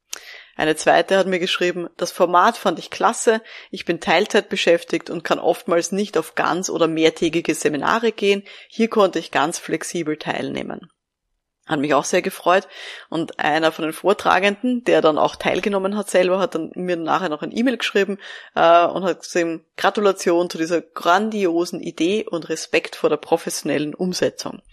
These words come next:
Also alle schwer begeistert, äh, was mich unglaublich gefreut hat, weil, wie gesagt, es war ein Experiment, das da zu machen.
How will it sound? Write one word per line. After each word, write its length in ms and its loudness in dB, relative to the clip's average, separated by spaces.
Also 340 6
alle 220 4
schwer 300 2
begeistert, 600 2
äh, 260 6
was 140 -6
mich 220 -4
unglaublich 400 0
gefreut 480 2
hat, 220 2
weil, 180 2
wie 80 -4
gesagt, 300 -8
es 120 -10
war 100 2
ein 100 -2
Experiment, 840 -2
das 140 0
da 320 2
zu 160 -6
machen. 400 -2